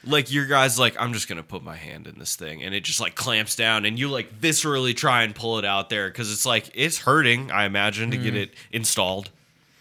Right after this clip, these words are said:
Speaker 1: But, like, it was a cool scene.
Speaker 2: It's like, is he, like, a, just a newly born embryo of a man that's just trying to make his way and figure out his surroundings?
Speaker 1: I think so. Like, I, I think,
Speaker 2: Crazy.
Speaker 1: like, from the obelisk of time, I've been born.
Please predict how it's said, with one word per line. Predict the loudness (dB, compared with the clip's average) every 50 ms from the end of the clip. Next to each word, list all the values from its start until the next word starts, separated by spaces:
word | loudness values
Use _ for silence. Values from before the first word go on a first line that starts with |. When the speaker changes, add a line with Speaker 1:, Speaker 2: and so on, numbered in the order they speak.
| _ _ _ _ _ _ _
Speaker 1:
But, | 0 2 2 2
like, | 0 0 0 0 -2
it | -4 -4
was | -4 -2 -2 -4
a | -4
cool | -6 -6 -6 -4 -4 -2
scene. | -2 -2 -2 -2 -2 -2 -2 -4 -2
Speaker 2:
It's | -2 0 2
like, | 2 4 4
is | 2 2 4
he, | 4 4 4 4 4
like, | 4 4 4
a, | 4 4 4 4 2
just | 0 -2 -4 -2 -2
a | -2 -2 -2 -4 -8 -12 -14 -14
newly | -12 -10 -6 -4 -2 0 0 0 2 0 0
born | 0 0 0 0 0 0 0
embryo | 0 -2 -2 -2 -2 -2 0 0 2 2 2 2 2 2
of | 0 0 -2
a | -4
man | -2 -2 0 0 0 0 0 -2 -2 -2
that's | -4 -4 -4 -4 -4
just | -4 -4 -4 -4 -4 -6 -6
trying | -4 -4 -4 -4
to | -4 -4
make | -4 -4 -4 -4
his | -6 -6 -6 -4
way | -4 -2 -2 -2
and | -2 -4
figure | -6 -6 -6 -4 -4 -2
out | -2 -2 -2 -2
his | -4 -4 -4
surroundings? | -4 -4 -4 -4 -4 -4 0 4 6 6
Speaker 1:
I | 6 6 4
think | 2 2 2
so. | 2 0 0 0 -2 -2 -4 -8 -12 -20 -20 -20 -20 -20 -8 -2
Like, | 0 0 2 2
I, | 2 2 2 2
I | 2 2 2
think, | 2 2 0 0 0 0
Speaker 2:
Crazy. | -2 -2 -2
Speaker 1:
like, | -2 -2 -2 -2
from | -6 -8 -6 -4 -2
the | -2 0
obelisk | 2 2 2 2 2 0 -2 -2 0 -2 -2 -4
of | -6 -10
time, | -12 -8 -6 -4 -2 -2 -2 -2 -2 -4
I've | -4 -4 -4 -6 -8 -10
been | -10 -10 -10
born. | -10 -12 -12 -12 -12 -14 -16